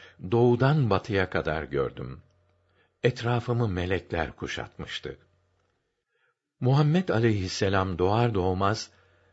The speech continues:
mübarek başını secdeye koydu.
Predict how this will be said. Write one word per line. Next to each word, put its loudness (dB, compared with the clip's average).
mübarek 2
başını -2
secdeye -2
koydu. -8